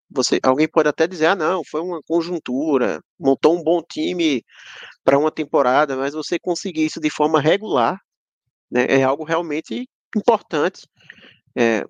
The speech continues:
eu acho que é uma motivação que, por exemplo, o Fortaleza vai ter pra essa última rodada, que o Red Bull não vai ter.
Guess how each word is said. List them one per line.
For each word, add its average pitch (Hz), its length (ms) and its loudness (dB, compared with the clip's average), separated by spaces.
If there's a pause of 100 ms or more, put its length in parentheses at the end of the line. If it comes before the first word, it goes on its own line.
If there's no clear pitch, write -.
(160)
eu 151 180 4
acho 185 240 -2
que 185 220 -4
é 165 100 2
uma 170 140 -6
motivação 160 760 -4
que, - 100 -16
por 175 180 0
exemplo, 151 560 -4
o 147 440 -6
Fortaleza 160 440 2
vai 160 140 2
ter 160 160 -4
pra 151 120 -4
essa 156 140 -4
última 160 200 -6
rodada, 143 360 0
que - 100 -12
o 233 40 -4
Red 220 200 0
Bull 175 160 -10
não 190 100 -6
vai 170 140 0
ter. 151 260 -6